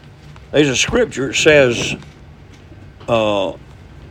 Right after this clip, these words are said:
talks about tribulation is gonna be so bad that if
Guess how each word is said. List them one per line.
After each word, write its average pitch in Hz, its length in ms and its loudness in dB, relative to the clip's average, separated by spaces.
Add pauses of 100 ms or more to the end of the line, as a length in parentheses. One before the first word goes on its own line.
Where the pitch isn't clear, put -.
(760)
talks 143 280 2
about 135 360 2 (1120)
tribulation 151 500 4
is 117 60 -4
gonna 135 160 4
be 139 120 2
so 123 160 0
bad 131 420 4
that 110 100 -4
if 95 140 -14